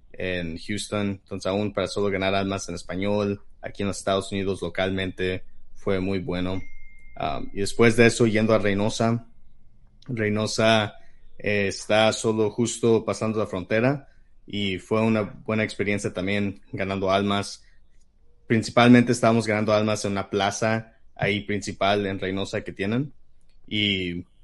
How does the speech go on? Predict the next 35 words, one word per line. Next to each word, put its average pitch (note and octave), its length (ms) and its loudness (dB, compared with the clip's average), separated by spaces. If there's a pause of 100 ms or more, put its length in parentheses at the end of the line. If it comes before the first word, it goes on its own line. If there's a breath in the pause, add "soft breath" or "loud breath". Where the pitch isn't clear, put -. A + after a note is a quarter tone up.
(320)
yo G#2+ 460 2
tuve G#2+ 200 0
una G#2+ 140 0
buena G#2 220 0
experiencia G2+ 680 -2 (280 soft breath)
solo G2+ 240 -4
pudiendo G2 600 0 (240)
encontrar G#2 420 0
gente G#2 520 2
ahí G2 160 2
en G#2 80 0
la G2 140 -2
plaza, G2 460 0
pudiendo F#2+ 280 -2 (140)
compartir F#2+ 400 -4
el G2+ 100 -2
evangelio. F#2 680 -4 (420 soft breath)
Sé G#2 220 -2
que G2+ 80 -2
muchas G2+ 260 -2
personas - 720 -4 (100)
de G#2 100 -4
nuestra G2 280 -2
iglesia G2 500 0
que - 60 -18
están F#2+ 200 -4
aprendiendo G2 380 -2
español G2+ 440 -2
aún G2 400 -4
pudieron G2 380 0
ir F#2+ 480 -6 (380)
y F2 380 -4 (380)
compartir F#2 400 -2
el F#2+ 60 0
evangelio F#2 640 -2